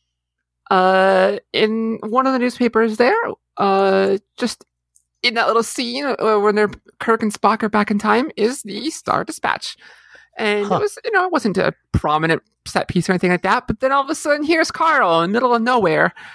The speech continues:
Speaker 1: or on the edge of nowhere, uh, reading
Speaker 2: <laughs>
Speaker 1: the Star Dispatch with the exact same font, uh, the logo, and everything like that. I took some pictures for our show notes, which taking up tons of space, but it's the same paper.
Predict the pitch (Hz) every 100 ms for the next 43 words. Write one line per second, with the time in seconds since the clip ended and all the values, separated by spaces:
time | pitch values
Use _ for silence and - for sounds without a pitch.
0 | - _ 196 190 190 196 202 220 220 202
1 | 185 _ _ _ _ 185 180 170 156 277
2 | - - - - 240 233 233 240 220 254
3 | - 277 285 277 330 - 156 - - 202
4 | 208 196 175 185 202 - 208 190 - 185
5 | 185 - 175 170 196 196 196 190 185 -
6 | 180 175 185 170 - - - 208 214 -
7 | 185 185 - 147 151 180 147 139 139 175
8 | - - - - _ _ - 185 175 -
9 | 190 165 - - 165 175 - - - _
10 | - 226 254 240 311 392 381 415 415 185
11 | 170